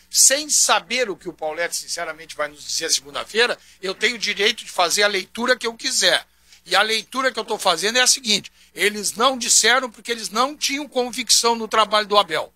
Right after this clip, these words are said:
Por isso que não disseram, preferiram ficar em cima do muro. Entre se manifestar pra um lado ou pro outro, deixa na dúvida.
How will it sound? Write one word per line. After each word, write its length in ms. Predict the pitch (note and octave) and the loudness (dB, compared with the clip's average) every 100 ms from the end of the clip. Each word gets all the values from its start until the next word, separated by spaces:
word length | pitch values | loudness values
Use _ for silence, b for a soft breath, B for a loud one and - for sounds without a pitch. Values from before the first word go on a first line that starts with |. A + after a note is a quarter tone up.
| _ _ - | _ _ -6
Por 120 | F3 | 2
isso 180 | A#3+ - | 4 4
que 40 | |
não 160 | A#3 A#3+ | 2 0
disseram, 320 | A3 A3+ A#3+ | 2 4 2
preferiram 480 | A3+ A#3 A#3 A3 G#3 | 0 -4 -4 -8 -10
ficar 200 | - A3 | -4 0
em 40 | |
cima 220 | G#3 A3 A#3 | 0 -2 -8
do 140 | F#3 | -10
muro. 260 | F3 D3 _ b b b F3+ | -10 -14 _ b b b 2
Entre 280 | B3 A#3 | 2 2
se 120 | - B3 | -4 0
manifestar 600 | A#3 A#3 - G3+ - A3 | -4 -4 -6 -4 -2 -2
pra 120 | G#3+ | -4
um 60 | G3+ | 0
lado 220 | G#3+ G#3+ | 0 0
ou 60 | G#3 | -6
pro 160 | - | 0
outro, 240 | G3 B3 G#3 | 2 2 0
deixa 340 | A3+ A#3 B3+ | 0 0 -2
na 140 | A#3+ A3 | -4 -6
dúvida. 520 | G#3+ F#3+ B2 _ | -8 -14 -16 _